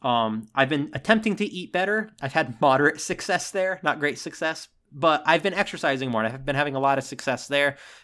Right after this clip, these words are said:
Been lifting weights and going on walks. Um, with the gyms closed, I haven't been able to go on the elliptical like I'd like to, uh, like I did for the first part of the year.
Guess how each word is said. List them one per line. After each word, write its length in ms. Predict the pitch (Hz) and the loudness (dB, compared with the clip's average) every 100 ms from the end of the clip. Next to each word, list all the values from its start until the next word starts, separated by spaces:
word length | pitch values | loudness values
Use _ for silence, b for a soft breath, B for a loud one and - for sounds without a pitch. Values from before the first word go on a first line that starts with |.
| B | B
Been 320 | 139 131 135 | -2 -2 -6
lifting 360 | - 160 160 160 | 0 0 0 -4
weights 300 | 151 160 156 | -2 -2 -4
and 200 | 147 143 | -4 -4
going 260 | 147 143 135 | -4 -4 -4
on 120 | 117 | -2
walks. 540 | 120 107 - - - _ _ _ - | -4 -4 -8 -16 -16 _ _ _ -4
Um, 160 | 127 | 0
with 140 | 131 139 | 0 0
the 80 | 135 | 0
gyms 320 | 143 170 - | 0 0 -4
closed, 320 | 170 165 156 | -4 -2 -2
I 40 | |
haven't 200 | 135 139 | -2 -2
been 80 | 131 | -2
able 140 | 131 127 | -2 -2
to 60 | 127 | -2
go 60 | |
on 80 | 131 | -2
the 60 | 113 | -2
elliptical 400 | 117 - 143 147 | -6 -6 -4 -2
like 160 | 139 127 | -2 -2
I'd 140 | 120 | -2
like 180 | 120 120 | -4 -4
to, 280 | 156 156 156 b b b b | -4 -4 -8 b b b b
uh, 80 | 110 | -4
like 180 | 113 | -2
I 60 | 120 | -2
did 120 | 120 | -2
for 100 | - | -4
the 80 | 113 | -6
first 360 | - 127 - - | -4 -4 -6 -2
part 180 | 151 135 | 0 2
of 60 | |
the 80 | 135 | -2
year. 320 | 143 151 151 | -4 -6 -8